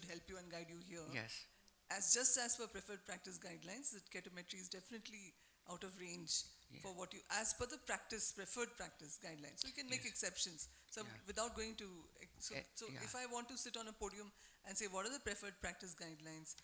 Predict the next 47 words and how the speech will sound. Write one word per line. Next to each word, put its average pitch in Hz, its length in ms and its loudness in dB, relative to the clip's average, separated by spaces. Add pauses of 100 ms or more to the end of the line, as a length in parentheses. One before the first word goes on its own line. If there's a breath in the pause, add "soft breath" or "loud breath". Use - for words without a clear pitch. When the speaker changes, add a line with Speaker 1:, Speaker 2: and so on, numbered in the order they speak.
(160 loud breath)
Speaker 1:
So 202 60 -10
this 185 180 4
is 208 100 2
beyond 202 380 -4
the 247 60 -6
preferred 180 380 -6
practice 175 340 -8
guidelines. 160 420 -12
So 254 80 -4
we 254 80 -8
have - 0 -
to 262 140 -12
keep 226 100 -12
the 247 60 -12
patient 208 360 -2
in 202 80 -10
front 180 220 -12
of 185 100 -14
us 190 160 -4
and 180 180 -8
make 180 160 -14
a, 190 120 -8 (520 loud breath)
a 156 40 -12
decision 196 640 2
on 180 140 -6
case-to-case 185 560 2
basis. 196 400 2
But 170 320 -8
if 185 160 -8
I 214 180 -4
have 240 120 -8
this 247 140 4
patient, 202 380 -2 (440 loud breath)
finances 208 460 2
is 226 100 -6
not 185 200 -6
an 185 100 -10
issue, 175 340 0 (380)
and 175 160 -12
the 170 80 -8
A-, - 320 -12
A-, 185 220 -12
A - 20 -4
C 226 160 0
depth 196 220 -8
is 175 120 -2
good, 185 220 -6